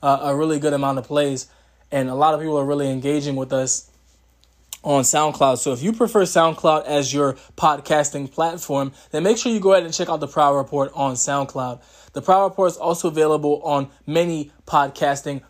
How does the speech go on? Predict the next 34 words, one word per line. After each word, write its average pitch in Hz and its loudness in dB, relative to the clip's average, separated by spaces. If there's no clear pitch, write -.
platforms, 139 -2
including 139 -2
Google 160 2
Podcasts 135 -4
and 143 -2
a 139 0
lot 147 4
of 139 -4
your 143 -2
other 151 2
favorite 139 -6
ones, 135 -4
such 139 -6
as 127 -4
Spotify. 135 0
So - 0
make 220 4
sure 247 0
that 196 0
you 196 -6
go 180 4
ahead 170 2
and 160 -6
check 165 -4
us 151 -4
out 151 0
on 139 -6
all 165 0
of 147 -6
your 139 -4
fav-, 147 -4
favorite 165 0
available 143 -2
platforms. 135 -2